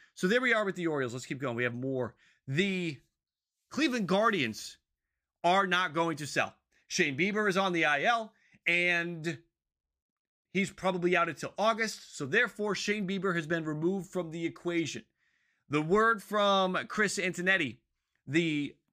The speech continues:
Guardians V P of Baseball Operations, if there's an opportunity to add another complimentary bat that can add some versatility,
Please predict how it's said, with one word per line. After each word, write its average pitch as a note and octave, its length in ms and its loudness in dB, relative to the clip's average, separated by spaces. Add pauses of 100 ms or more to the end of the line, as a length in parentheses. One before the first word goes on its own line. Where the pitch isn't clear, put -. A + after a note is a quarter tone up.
Guardians D#3+ 460 2
V C#3+ 200 -2
P C#3+ 140 -2
of A#2 100 0
Baseball A#2+ 360 0
Operations, A2+ 840 -2
if D3 240 -6
there's C#3 180 -6
an C3 80 -4
opportunity C3+ 600 -4
to D#3+ 200 -10
add C3 300 2
another B2+ 320 -4
complimentary C3 720 -6
bat B2 480 -2 (320)
that D3+ 180 0
can D#3 140 -4
add D#3 260 2
some F#3+ 140 -8
versatility, G3 680 -2